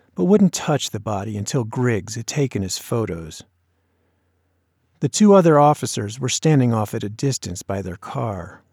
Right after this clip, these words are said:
waiting for instructions from Griggs as they shared a smoke and stamped their feet to keep warm.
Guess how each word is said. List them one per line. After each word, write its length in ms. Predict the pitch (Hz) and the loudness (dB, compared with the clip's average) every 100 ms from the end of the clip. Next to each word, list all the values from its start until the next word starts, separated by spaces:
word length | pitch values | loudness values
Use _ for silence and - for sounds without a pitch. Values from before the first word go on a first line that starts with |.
| - | 2
waiting 320 | 190 165 123 | 6 6 4
for 180 | - 117 | 0 -2
instructions 720 | 104 - - 127 - 87 85 | -2 -4 -2 -4 -4 -8 -10
from 200 | - 110 | -8 -8
Griggs 580 | 104 120 113 87 - - | -4 -2 -2 -4 -10 -6
as 140 | 135 | 2
they 120 | 156 | 2
shared 280 | 143 165 139 | 4 2 2
a 40 | |
smoke 600 | 113 - 139 120 90 - - | 0 -2 -2 0 -2 -10 -12
and 140 | - 147 | 0 0
stamped 360 | - 160 127 | 4 2 2
their 140 | - 104 | 0 -4
feet 420 | - - 110 - | -4 -4 -4 -6
to 80 | - | -16
keep 280 | - 120 - | -6 -6 -4
warm. 520 | 113 117 110 92 87 | -2 0 -2 -4 -8